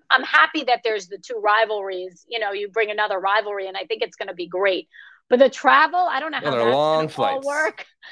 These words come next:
Speaker 1: um, especially with students. I mean, it is a lot. And who else, kn-, you know, you don't know how many other teams are going to wind up, you know, coming in, realignment, Pac-twelve, Big twelve,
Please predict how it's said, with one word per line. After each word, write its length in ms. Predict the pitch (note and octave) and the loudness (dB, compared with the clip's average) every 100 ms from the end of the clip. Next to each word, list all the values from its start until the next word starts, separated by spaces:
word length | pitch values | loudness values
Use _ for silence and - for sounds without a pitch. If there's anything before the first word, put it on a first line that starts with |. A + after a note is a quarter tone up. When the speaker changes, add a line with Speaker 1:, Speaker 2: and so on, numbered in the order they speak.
| - - | -20 -8
Speaker 1:
um, 400 | B3 A#3+ A#3 A3+ _ _ | -6 -6 -8 -12 _ _
especially 380 | _ C#4+ C4+ D#4 | _ -10 -8 -10
with 120 | D4 | -12
students. 580 | - - C4 C#4+ D4+ F4+ - | -14 -12 -10 -8 -10 -10 -8
I 60 | A#3+ | -6
mean, 180 | A#3+ | -6
it 120 | A3+ A3 | -4 -4
is 160 | A#3+ | -4
a 80 | A3+ | -6
lot. 420 | F#3+ G3+ A3 B3 - _ _ _ - | -4 -2 0 -2 -6 _ _ _ -6
And 320 | A3 G#3+ G#3 | -4 -4 -4
who 220 | A#3+ C#4 | -2 4
else, 300 | B3 B3 - | 4 2 -4
kn-, 100 | A#3+ _ | -12 _
you 260 | G3+ - A#3+ | -14 -8 -4
know, 100 | G3+ | -2
you 120 | G#3 | 0
don't 180 | A#3 A3+ | 0 0
know 180 | A3+ G3+ | 0 0
how 160 | G#3+ | 0
many 180 | A#3 A3 | -2 -2
other 160 | G#3+ G3 | -2 -4
teams 340 | F#3 G#3+ F#3+ | -8 -10 -4
are 80 | G3 | -2
going 300 | G3 F#3+ F#3+ | 0 -2 -4
to 100 | G3+ | -6
wind 340 | G3 G3 G3 F#3+ | 0 0 0 2
up, 200 | F#3 F3+ - _ | 2 0 -14 _
you 80 | G3 | -2
know, 160 | F#3+ G#3+ | 0 0
coming 360 | - A#3 A#3 | 2 2 2
in, 180 | A3+ G#3+ | 0 2
realignment, 840 | G#3+ A#3 G#3 A3 A3 A3 G#3 G#3 G#3+ _ _ | 4 4 4 2 0 -2 -4 -6 -8 _ _
Pac-twelve, 1000 | - A3+ A3+ - - A3+ A3 G#3+ G#3+ G3+ - _ _ | 2 4 4 0 2 4 6 4 2 -4 -10 _ _
Big 280 | C4 A#3+ G3+ | 2 2 0
twelve, 580 | - A#3+ A3+ G#3+ G#3+ | -4 0 0 0 -4